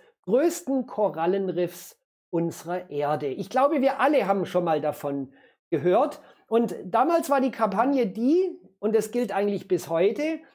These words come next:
dass die in Australien sehr mächtige Kohleindustrie neue Häfen bauen möchte, um Kohle als Energieträger in Zukunft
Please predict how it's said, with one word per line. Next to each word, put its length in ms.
dass 220
die 260
in 420
Australien 760
sehr 200
mächtige 540
Kohleindustrie 1080
neue 320
Häfen 640
bauen 600
möchte, 640
um 480
Kohle 480
als 280
Energieträger 840
in 180
Zukunft 800